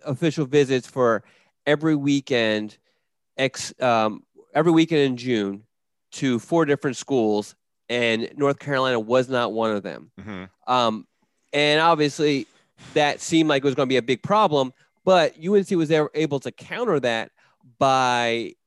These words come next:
Speaker 1: getting him to unofficially visit a bunch. I think off the top of my head, I think he made, like, three visits, unofficial visits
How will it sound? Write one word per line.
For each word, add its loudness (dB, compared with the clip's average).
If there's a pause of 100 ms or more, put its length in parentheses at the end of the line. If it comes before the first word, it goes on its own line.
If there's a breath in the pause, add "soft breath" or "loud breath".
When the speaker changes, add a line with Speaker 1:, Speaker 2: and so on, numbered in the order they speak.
(240)
Speaker 1:
getting 0
him 0
to -6 (260)
unofficially -2
visit -2
a -2
bunch. -4 (100)
I -6
think -6
off -6
the -18
top -4
of -10
my -6
head, -4
I -2
think -8
he -6 (560)
made, 2
like, -2
three -2
visits, 0 (140)
unofficial -2
visits -6